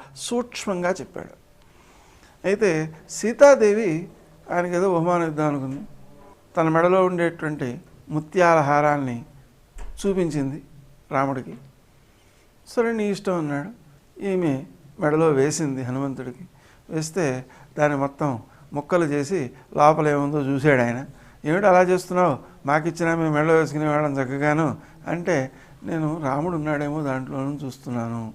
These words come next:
అన్నాడు. "నీలో ఉన్నాడేమిటి?" అని ఆక్షేపించారు. అప్పుడు హృదయం చీల్చి చూపించాడు. అంటే అప్పుడు ఏమిటి అర్థమైంది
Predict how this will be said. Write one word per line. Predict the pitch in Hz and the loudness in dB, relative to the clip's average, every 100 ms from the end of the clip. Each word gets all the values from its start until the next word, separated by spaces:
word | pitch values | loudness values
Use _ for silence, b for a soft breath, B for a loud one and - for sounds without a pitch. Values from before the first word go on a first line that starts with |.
| - | -10
అన్నాడు. | 120 107 95 - _ _ _ _ _ _ _ _ _ _ _ 175 | -10 -10 -14 -18 _ _ _ _ _ _ _ _ _ _ _ 2
"నీలో | 208 233 220 | 8 10 10
ఉన్నాడేమిటి?" | 202 185 175 170 156 110 - | 10 10 10 6 0 -4 -10
అని | 214 214 165 160 - | -10 -8 -8 -10 -6
ఆక్షేపించారు. | 180 170 160 143 123 120 - - b b | -6 -4 -6 -6 -8 -10 -12 -18 b b
అప్పుడు | - 185 | -8 -6
హృదయం | 139 135 156 202 220 202 | -4 -2 2 4 2 0
చీల్చి | - - 254 277 294 277 240 | -6 -4 2 2 2 0 0
చూపించాడు. | 185 156 139 120 - - | -2 -2 -4 -6 -6 -10
అంటే | 156 214 | -4 2
అప్పుడు | 196 190 | 2 4
ఏమిటి | 190 240 | 2 2
అర్థమైంది | 240 208 220 226 226 233 240 | -4 -4 -6 -6 -8 -8 -10